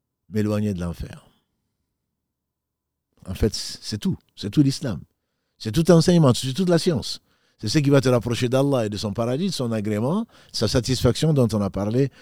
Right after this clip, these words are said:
la semaine dernière, et ce qui va t'éloigner de son courroux, de sa colère, que personne ne peut supporter.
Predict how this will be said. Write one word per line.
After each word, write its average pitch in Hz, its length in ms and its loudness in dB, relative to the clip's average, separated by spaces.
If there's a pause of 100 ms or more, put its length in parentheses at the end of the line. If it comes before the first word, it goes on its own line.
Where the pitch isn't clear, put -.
(160)
la 98 80 -4
semaine 101 240 -2
dernière, 143 520 -2 (240)
et 135 280 2
ce 156 80 0
qui 131 120 -2
va 127 120 2
t'éloigner 139 680 0
de 127 80 0
son 113 200 -2
courroux, 147 420 2 (480)
de 95 60 -14
sa 95 180 -4
colère, 123 480 -4 (120)
que 110 80 -8
personne 110 360 -6
ne 92 80 -6
peut 98 120 -12
supporter. 98 560 -14